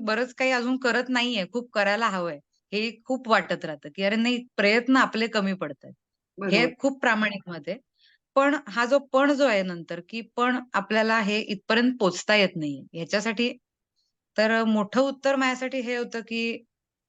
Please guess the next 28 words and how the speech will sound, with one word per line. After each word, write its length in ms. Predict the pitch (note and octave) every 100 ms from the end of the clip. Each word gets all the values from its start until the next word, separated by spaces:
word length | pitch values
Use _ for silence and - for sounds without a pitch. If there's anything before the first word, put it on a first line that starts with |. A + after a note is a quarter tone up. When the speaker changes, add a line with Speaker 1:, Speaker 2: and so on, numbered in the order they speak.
| _ A#3+
Speaker 2:
पण 120 | B3
Speaker 1:
ती 80 | B3
वेळ 280 | A3+ A#3 B3+
Speaker 2:
नशीब. 80 |
<laughs> 0 |
Speaker 1:
नाहीये. 260 | B3+ C4 C4 - F4+ C4 B3+ - - _
हं. 240 | G#3 D#3+ D3+ - _ - - - G#3
वेळ 260 | A3+ B3 C#4
न-, 100 | C#4
एकतर 260 | D4 C4 C#4+
ती 100 | D4+
Speaker 2:
<clears throat> 40 |
Speaker 1:
वेळ 240 | B3 B3+ D4
चुकीची 500 | C#4+ D4 C#4+ C4 C#4
आहे 180 | C#4 C4+
किंवा 220 | C4+ C4 C4
वेळ 220 | A3 A3+ C4
ती 120 | C4+
नाही 200 | C4 B3+
आलेली 300 | C4 B3 A#3+ A#3+
अजून 380 | G#3+ A3+ A3+ A#3 - _ _ _ _ _
किंवा 240 | A3+ A#3+ C4
अजून 280 | A3 B3 C4
ते 100 | C4+
आपल्या 360 | B3 B3 B3+ C4
ह्याच्यात, 460 | B3 - B3 B3 B3+
अ, 240 | B3 B3 -
डेस्टिनीमध्ये 680 | G3 G3 - A3+ A#3+ A#3+ A#3